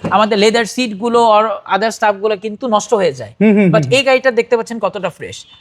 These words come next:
Speaker 1: আমাদের মাইলেজের সাথে আপনি সিট এবং দরজা খুলে যখন প্রমাণ পাবেন যে হ্যাঁ, আমাদের actually কথা সত্যতা আছে, then-ই আপনি পারচেজ করবেন।
Speaker 2: আচ্ছা, আমরা যদি পেছনের সিটটা একটু যদি দেখিয়ে দিই।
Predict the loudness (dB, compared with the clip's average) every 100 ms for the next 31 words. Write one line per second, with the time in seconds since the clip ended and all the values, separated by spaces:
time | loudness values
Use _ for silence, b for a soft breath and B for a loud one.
0 | _ -2 2 2 2 2 2 2 0 -2
1 | 0 2 2 0 -6 -4 -4 0 0 0
2 | 0 0 0 -4 -4 -4 -2 -4 -4 -2
3 | 2 2 2 2 0 0 0 0 2 2
4 | 0 -2 -2 -2 -2 -2 0 -2 -4 -8
5 | -8 -4 -2 -2 0 -2 b b 0 2
6 | 2 -2 -4 -6 -4 -4 -4 -6 -6 -12
7 | _ -10 -4 0 0 2 0 0 -2 0
8 | -2 -4 -4 -4 -4 -4 -2 0 0 2
9 | 2 2